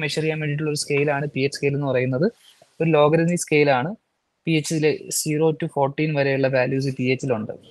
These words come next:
logarithmic സ്കെയിലാണ്. അപ്പോ സെവൻ, ഒരു പി എച്ച് value seven ആയിട്ടുള്ള സൊല്യൂഷനെയാണ് neutral solution എന്ന് വിളിക്കുന്നത്.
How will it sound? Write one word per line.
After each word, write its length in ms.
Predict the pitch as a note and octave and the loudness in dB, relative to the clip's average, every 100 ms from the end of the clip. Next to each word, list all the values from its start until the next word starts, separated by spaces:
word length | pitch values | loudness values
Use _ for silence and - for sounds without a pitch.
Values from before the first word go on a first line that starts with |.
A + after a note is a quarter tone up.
| - _ _ _ _ - E3 | -20 _ _ _ _ -2 4
logarithmic 400 | E3+ F3+ F#3 F3 | 4 4 2 0
സ്കെയിലാണ്. 380 | E3+ C3+ - - _ - | 2 2 -2 -10 _ -6
അപ്പോ 160 | C#3 C#3+ D3 - _ _ _ _ _ - | 2 2 0 -8 _ _ _ _ _ 2
സെവൻ, 320 | F3 D#3 F#3 F#3 - - | 4 6 4 0 -6 -8
ഒരു 100 | D#3+ D#3 | -6 -4
പി 80 | D#3 E3 | -2 -2
എച്ച് 140 | - F3 | -2 -2
value 200 | E3 F#3 - | 0 -2 0
seven 300 | D#3+ D3 F#3 F#3 | 0 2 2 0
ആയിട്ടുള്ള 440 | D#3 D3 D3+ C#3+ D3 D#3 - - _ _ _ _ _ _ _ _ | -2 -2 -2 0 -2 -4 -12 -20 _ _ _ _ _ _ _ _
സൊല്യൂഷനെയാണ് 580 | D3+ C#3+ C#3+ E3 C#3 C#3 C#3+ | -2 0 -2 -2 -2 -2 -2
neutral 320 | C3+ C3+ D3+ D3+ | -4 -2 -4 -2
solution 280 | C3+ C3 C3+ | -4 -4 -6
എന്ന് 200 | C3+ B2+ | -6 -4
വിളിക്കുന്നത്. 400 | A#2+ A#2+ A#2 E3 | -4 -4 -4 -4